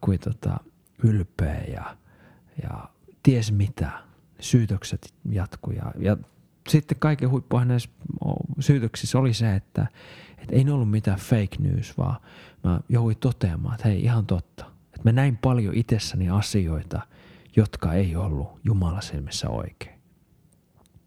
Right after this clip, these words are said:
Ja tää toi sit sen ajatuksen just, että no hei, että miten mä voisin olettaa, että Jumala kuulee mua?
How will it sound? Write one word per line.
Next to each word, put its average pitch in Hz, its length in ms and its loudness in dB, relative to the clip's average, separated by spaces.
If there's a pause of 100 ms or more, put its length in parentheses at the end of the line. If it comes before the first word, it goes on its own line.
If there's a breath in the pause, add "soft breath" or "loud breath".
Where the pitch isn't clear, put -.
(120)
Ja 113 80 6
tää 165 240 4
toi 123 220 2
sit 117 180 0
sen 110 140 2
ajatuksen 107 600 0
just, 107 300 -2 (540 loud breath)
että - 200 -10
no 95 100 4
hei, 95 240 2
että - 160 -2
miten 147 260 2
mä 107 120 0
voisin 98 220 0
olettaa, 95 400 0
että 104 140 0
Jumala 95 400 0
kuulee - 540 -4
mua? - 300 -10